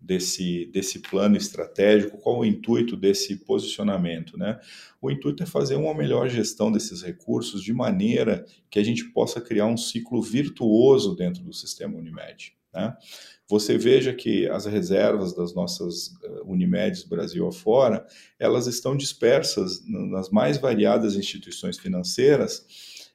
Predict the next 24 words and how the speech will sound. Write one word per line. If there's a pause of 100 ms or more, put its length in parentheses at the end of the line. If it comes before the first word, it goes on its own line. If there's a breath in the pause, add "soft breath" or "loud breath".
eh,
e
que
muitas
vezes
não
possibilitam
a
alavancagem,
não
possibilitam, (380 loud breath)
eh,
o
adequado,
a
adequada
utilização
desses
recursos
dentro
do
próprio
sistema, (240)
né?